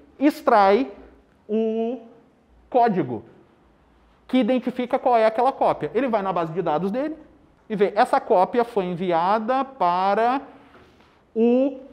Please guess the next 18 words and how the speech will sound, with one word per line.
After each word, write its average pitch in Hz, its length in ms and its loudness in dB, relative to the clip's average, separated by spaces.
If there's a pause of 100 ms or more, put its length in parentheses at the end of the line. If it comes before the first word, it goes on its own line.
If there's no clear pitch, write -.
(320)
sa-, 254 240 6
a 220 120 4
sala 262 280 4
de 208 80 0
cinema 202 420 -2
X 262 540 -4
da 208 120 0
cidade 165 440 -4
Y 262 460 -6
no 254 100 -6
país 220 320 0
Z. 151 240 -4 (680)
Vai 233 260 0
lá 214 140 2
e 214 60 0
aplica 220 340 -4
uma 233 120 0
multa, 202 440 -4